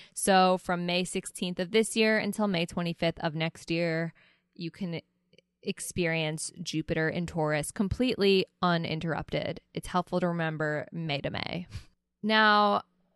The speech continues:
Jupiter is not really a relationship type planet, but it does bring abundance.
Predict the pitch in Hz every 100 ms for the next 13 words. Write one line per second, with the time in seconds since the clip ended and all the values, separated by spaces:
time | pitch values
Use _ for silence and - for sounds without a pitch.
0 | _ _ _ _ _ - 220 240 247 240
1 | 247 233 214 185 190 208 220 214 214 214
2 | 202 202 185 180 180 196 185 - 185 -
3 | - 170 170 - - 247 254 262 254 -
4 | 180 175 180 175 170 156 170 170 165 -
5 | 156 - 180 180 170 170 180 196